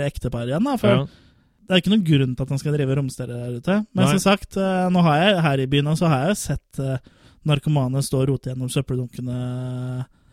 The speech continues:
Speaker 1: ved borettslag og sånn, så kanskje han bare ser etter noe han kan, eh, selge. Jeg vet
Speaker 2: Ja.
Speaker 1: ikke. Men nå
Speaker 2: Eller
Speaker 1: trenger ikke han betale for dopet sitt annet enn å, eh, skaffe til veie hjerner, så
Speaker 2: Nei.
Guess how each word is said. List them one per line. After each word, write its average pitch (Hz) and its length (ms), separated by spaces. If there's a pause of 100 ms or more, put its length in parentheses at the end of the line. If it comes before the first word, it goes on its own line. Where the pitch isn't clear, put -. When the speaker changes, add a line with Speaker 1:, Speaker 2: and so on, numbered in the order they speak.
(140)
Speaker 1:
ved 139 220
borettslag 127 460
og 127 80
sånn, 151 200
så 190 120
kanskje 185 240
han 156 120
bare 135 480
ser 127 260
etter 131 160
noe 127 200
han 123 100
kan, 127 220 (100)
eh, 127 180
selge. 147 380 (300)
Jeg 156 100
vet 147 80
Speaker 2:
Ja. 85 100
Speaker 1:
ikke. 180 160 (300)
Men 190 120
nå 196 60
Speaker 2:
Eller 190 120
Speaker 1:
trenger 185 120
ikke - 120
han 190 60
betale 143 360
for 170 80
dopet 135 260
sitt 156 160
annet 139 260
enn 131 160
å, 135 760
eh, 135 40 (320)
skaffe - 220
til 143 100
veie 139 200
hjerner, 135 460
så 170 300
Speaker 2:
Nei. 160 160